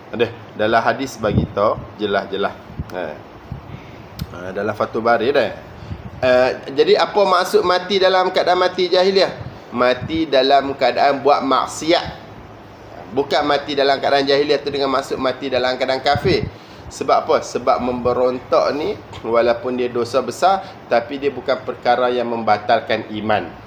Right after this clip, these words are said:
Dan di sisi kita, ahli sunnah wal jamaah, buat dosa besar, murtakibul kabair ni tak sampai tahap rosak iman. Mu'tazilah, Khawarij, ya. Kalau buat dosa besar tu, dia merosakkan iman.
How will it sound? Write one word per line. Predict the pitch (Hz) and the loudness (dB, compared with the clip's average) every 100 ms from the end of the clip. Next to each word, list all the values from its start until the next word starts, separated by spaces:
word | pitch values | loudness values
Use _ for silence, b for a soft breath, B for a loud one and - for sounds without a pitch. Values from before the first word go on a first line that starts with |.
| - 98 | -16 -2
Dan | 113 123 | 0 0
di | 120 | -6
sisi | 127 117 120 | -8 -8 -10
kita, | 123 - 147 | -8 -2 -2
ahli | 123 123 123 | 0 -2 -4
sunnah | 127 127 131 | -4 -2 0
wal | 123 127 | 2 0
jamaah, | 117 120 131 139 196 - B B B - 120 | 2 2 4 2 2 -4 B B B -14 0
buat | 165 139 | 2 4
dosa | 156 156 165 | 2 2 0
besar, | 156 - 190 180 | 0 2 2 2
murtakibul | 147 139 151 - 143 147 | 0 0 -4 -4 -4 -2
kabair | 139 143 147 143 156 | 2 2 4 4 2
ni | 180 185 | 0 -2
tak | - 110 | 0 0
sampai | 135 123 - 139 | 0 0 0 0
tahap | 131 139 120 | 2 0 2
rosak | 120 120 123 | 0 0 -2
iman. | 120 113 104 82 - - - - - | -2 -2 -4 -4 -12 -18 -20 -20 -10
Mu'tazilah, | 110 151 - 160 156 156 175 220 220 - - - - - | 0 0 2 0 0 0 4 2 2 -12 -18 -20 -20 -10
Khawarij, | - 160 165 170 190 202 - | 0 2 6 6 6 2 0
ya. | 123 123 95 - | 0 2 2 0
Kalau | 120 127 | 0 2
buat | 127 143 | 4 2
dosa | 131 139 151 | 2 -2 -2
besar | 135 143 151 147 | -4 0 2 2
tu, | 170 | -2
dia | 156 | -4
merosakkan | 131 120 117 - 101 117 95 | -2 0 0 0 -2 -2 -2
iman. | 110 104 | -2 -2